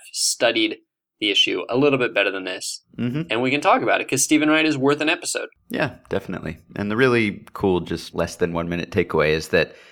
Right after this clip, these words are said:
Speaker 2: he just gets tons of swings in locations where most guys don't get tons of swings. Uh, Jeff Sullivan pointed this out in a post recently, that he has the lowest rate of contact inside the zone. So it's,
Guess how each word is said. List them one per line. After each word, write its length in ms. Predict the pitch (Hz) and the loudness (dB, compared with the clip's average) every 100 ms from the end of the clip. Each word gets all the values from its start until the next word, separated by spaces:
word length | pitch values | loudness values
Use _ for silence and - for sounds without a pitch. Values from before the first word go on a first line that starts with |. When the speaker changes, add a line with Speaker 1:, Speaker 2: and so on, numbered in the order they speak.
| _ | _
Speaker 2:
he 160 | - 92 | -4 -2
just 340 | 82 - - - | -2 -4 -8 -4
gets 220 | 76 - | -4 -4
tons 300 | - 80 78 | -4 -4 -2
of 280 | 82 82 - | -4 -4 -12
swings 680 | - 87 82 80 80 - - - | -6 -2 0 -2 -6 -10 -10 -4
in 180 | 95 | -2
locations 640 | 85 85 90 82 80 80 82 | 0 0 0 -2 -6 -8 -2
where 180 | 87 85 | -2 0
most 280 | 85 82 | -4 -6
guys 220 | 85 76 78 | -4 -4 -2
don't 260 | 90 82 | -2 -4
get 320 | - 80 - - | -4 -6 -6 -8
tons 200 | 85 80 | -6 -6
of 80 | 82 | -8
swings. 360 | - - - | -8 -10 -10
Uh, 140 | - 82 - - | -6 -6 -8 -6
Jeff 180 | 85 | -4
Sullivan 420 | - 85 80 80 78 | 0 0 2 -2 -4
pointed 340 | 90 85 85 | -4 -2 -4
this 180 | 85 92 | -2 2
out 260 | 87 - - - - _ | 0 0 -8 -20 -20 _
in 120 | - - | 0 0
a 40 | |
post 320 | - 104 - | 4 2 2
recently, 400 | 98 - 73 85 | -2 -2 -4 -2
that 220 | 82 - | 0 -2
he 160 | - 90 | 0 2
has 340 | 87 85 82 - - - _ | 2 0 -4 -12 -20 -20 _
the 100 | - | -2
lowest 500 | 95 98 95 87 - | 4 6 6 4 -4
rate 320 | 87 92 92 - | -2 0 0 0
of 300 | 92 85 - | 0 0 -6
contact 680 | - 87 87 90 87 - - | -4 -2 2 2 2 -4 -8
inside 420 | 101 98 101 90 90 | -4 0 2 2 2
the 60 | |
zone. 360 | 85 90 90 98 - - - - | 0 2 0 -4 -12 -20 -20 0
So 160 | 98 | 2
it's, 260 | 92 - | 2 -2